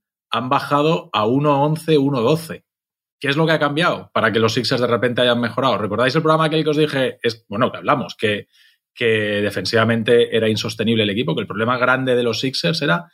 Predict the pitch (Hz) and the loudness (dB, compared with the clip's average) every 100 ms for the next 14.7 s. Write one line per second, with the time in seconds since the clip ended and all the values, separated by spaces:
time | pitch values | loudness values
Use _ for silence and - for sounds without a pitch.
0 | _ _ - 98 98 139 190 - - 110 | _ _ -10 -4 0 0 0 -6 -6 -6
1 | - 95 110 98 - 107 113 110 135 139 | -6 -4 -2 -2 -4 -6 -4 0 0 0
2 | 151 151 143 135 160 135 113 101 - 190 | 0 0 0 0 0 0 -2 -4 -2 -2
3 | 165 110 107 - _ _ _ 107 127 156 | -2 -4 -4 -8 _ _ _ -2 0 2
4 | 160 156 - 143 147 143 110 139 135 127 | 2 2 2 2 2 2 0 -4 -2 -6
5 | - - 123 120 139 160 190 190 170 143 | -10 -4 -2 0 0 0 0 0 0 0
6 | 135 123 - 123 113 - _ _ 143 190 | 2 0 0 0 0 -6 _ _ 0 0
7 | 170 170 160 160 151 147 131 - 165 165 | 0 -6 0 0 2 -2 0 0 2 2
8 | 185 190 - - 143 135 147 147 131 120 | 0 -4 -4 -2 0 0 0 0 0 0
9 | 113 143 - - 110 104 104 117 98 110 | 2 0 -2 -8 -6 -4 -2 -4 -4 -2
10 | 131 - _ - 113 117 110 110 110 120 | -2 -4 _ -8 -4 -4 -6 -8 -6 -2
11 | 107 101 101 95 - - _ _ _ _ | -2 -6 -12 -14 -14 -18 _ _ _ _
12 | 110 113 131 139 135 143 135 123 143 - | -2 0 2 2 2 2 0 0 0 0
13 | 117 95 90 _ _ _ _ - 143 160 | -2 -2 -10 _ _ _ _ -2 0 2
14 | 175 165 147 123 113 104 - | 0 0 0 2 0 -2 -10